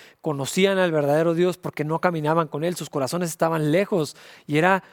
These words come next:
algo que Dios tenía en su contra continuamente.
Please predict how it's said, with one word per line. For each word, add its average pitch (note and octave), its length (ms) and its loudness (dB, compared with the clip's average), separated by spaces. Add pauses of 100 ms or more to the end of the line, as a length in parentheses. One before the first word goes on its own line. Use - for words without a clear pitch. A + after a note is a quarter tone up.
(380)
algo F#3 260 2
que E3 120 0
Dios E3+ 240 -2
tenía F#3+ 340 0
en G3 80 -2
su F#3 140 -12
contra F3 520 0 (260)
continuamente. F3 880 -2